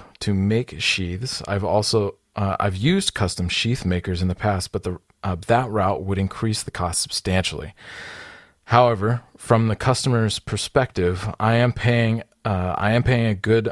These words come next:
amount of money for a custom knife. I would appreciate a base sheath to be able to carry the knife out of the box. Should I include a sheath with each knife and increase the price, or should I sell the knife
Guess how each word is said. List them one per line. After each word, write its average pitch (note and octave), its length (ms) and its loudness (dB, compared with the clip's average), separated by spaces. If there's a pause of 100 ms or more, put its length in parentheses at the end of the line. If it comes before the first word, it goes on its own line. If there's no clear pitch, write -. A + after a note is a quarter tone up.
amount F#2+ 400 2
of G2 60 2
money G#2+ 360 2 (240)
for - 120 -4
a - 20 -2
custom F#2 320 -2
knife. G#2 320 2
I G2 60 -2
would F#2+ 120 0
appreciate F#2+ 480 -4
a G2 120 0
base F#2+ 440 -2 (100)
sheath - 520 -2
to F#2 100 -8
be F#2+ 220 -4
able F#2 160 -4
to - 140 -8
carry G2+ 260 -2
the F#2 100 -2
knife F2 300 -4
out F2 80 -8
of E2+ 80 -6
the F2 40 -8
box. D#2 380 -10 (480)
Should G#2 220 2
I G#2 80 4
include C3 420 2
a A2+ 120 0
sheath B2+ 440 0
with G2 220 -2
each A#2 260 -2
knife G#2 400 0
and G#2 140 0
increase G2+ 360 -2
the F#2+ 120 -8
price, A#2+ 360 0
or F#2 140 -4
should G#2 220 0
I G2+ 80 0
sell C3+ 320 2
the C#3+ 80 2
knife F2+ 340 -2